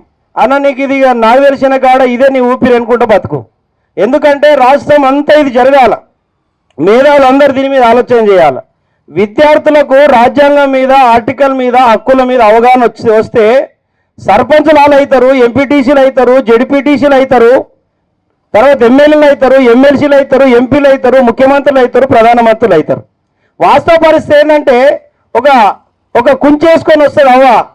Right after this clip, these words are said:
నేను సర్పంచ్ని బిడ్డ, నా పేరు ఎల్లవ్వ" అంటది. మరి ఎల్లవ్వ ఏం చేయాలా? ఇంకో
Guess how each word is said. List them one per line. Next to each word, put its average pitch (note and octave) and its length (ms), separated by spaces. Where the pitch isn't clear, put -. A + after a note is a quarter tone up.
నేను B3 200
సర్పంచ్ని C4+ 580
బిడ్డ, B3 220
నా A#3+ 240
పేరు A#3 280
ఎల్లవ్వ" A3 380
అంటది. G3 400
మరి C4 140
ఎల్లవ్వ C4+ 260
ఏం C4+ 320
చేయాలా? F3+ 380
ఇంకో A#3 200